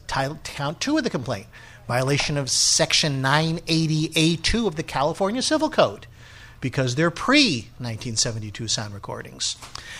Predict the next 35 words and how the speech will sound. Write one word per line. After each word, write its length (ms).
And 140
so 140
because 400
we 120
have 200
that 260
dual 460
legacy, 760
we 240
still 380
have 220
state 260
law 160
protection. 640
Now, 160
it 80
doesn't 280
matter 260
how 320
much 460
Congress 460
legislates 840
about 440
what 180
it 120
wants 760
in 100
the 80
Digital 300
Millennium 340
Copyright 440
Act 320
and 120
how 220
strongly 1040